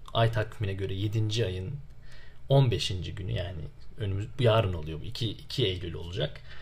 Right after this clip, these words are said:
Öbür tarafın kapılarının açıldığı ve insanların atalarının, yani geçmiş ölmüş, geç-, e, geçmiş, e, büyüklerinin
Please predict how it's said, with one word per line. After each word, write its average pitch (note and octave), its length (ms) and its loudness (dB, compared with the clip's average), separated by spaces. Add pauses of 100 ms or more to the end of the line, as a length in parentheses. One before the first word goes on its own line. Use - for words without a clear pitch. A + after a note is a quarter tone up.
(1800)
Öbür E3 220 12
tarafın C#3+ 500 4
kapılarının B2 540 4
açıldığı A2+ 800 0
ve A#2 360 6 (160)
insanların A#2 760 4
atalarının, A2+ 540 4
yani F#2 300 0 (320)
geçmiş - 520 -2
ölmüş, - 720 -2
geç-, - 220 -6 (160)
e, A2 380 -2
geçmiş, A2 600 2 (640)
e, G2+ 400 -2
büyüklerinin B2 680 2